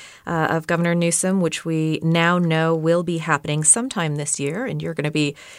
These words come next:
uh, in charge of deciding when. Let's start with your thoughts on the recall, um, and how you think the race will go. Eighteen years ago,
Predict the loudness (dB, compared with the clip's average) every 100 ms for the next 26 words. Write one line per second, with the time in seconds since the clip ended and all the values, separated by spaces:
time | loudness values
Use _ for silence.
0 | -20 -12 -8 -6 -4 -4 0 0 -2 -8
1 | -2 2 2 2 0 0 2 2 0 -2
2 | -6 -20 -20 -10 -2 0 4 4 4 0
3 | -2 0 2 4 2 -4 -20 _ _ _
4 | 0 2 0 2 2 2 0 0 0 0
5 | 0 -2 -4 0 2 2 -2 -8 -20 -10
6 | -6 -4 -2 -2 0 2 2 0 -2 -4
7 | -2 -2 0 0 -4 -2 0 0 0 -2
8 | 2 2 4 2 2 0 0 0 -2